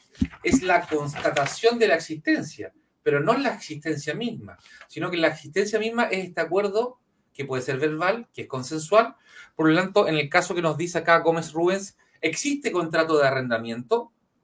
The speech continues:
pero no ha sido escriturado. Y como la memoria es un enemigo, ¿cierto?, del hombre, un gran enemigo del hombre, el, el consejo, aunque sea la papá,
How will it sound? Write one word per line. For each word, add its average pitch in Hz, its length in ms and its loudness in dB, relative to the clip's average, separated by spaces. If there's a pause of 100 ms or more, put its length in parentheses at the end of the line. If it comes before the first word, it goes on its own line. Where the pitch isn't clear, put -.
(520)
pero 156 220 4
no 160 120 2
ha 185 60 4
sido 185 280 -2
escriturado. 127 680 -2 (1120)
Y 135 120 -14
como 143 240 2
la 135 100 6
memoria 165 380 0
es - 100 -8
un 147 120 -6
enemigo, 156 460 -4
¿cierto?, 156 580 0
del 120 180 -2
hombre, 202 240 2
un 160 140 6
gran 254 280 6
enemigo 240 340 2
del 208 100 4
hombre, 254 280 2
el, 226 160 -2
el 156 140 -2
consejo, 180 380 -2
aunque 143 200 -6
sea 151 200 0
la 135 140 6
papá, 156 520 4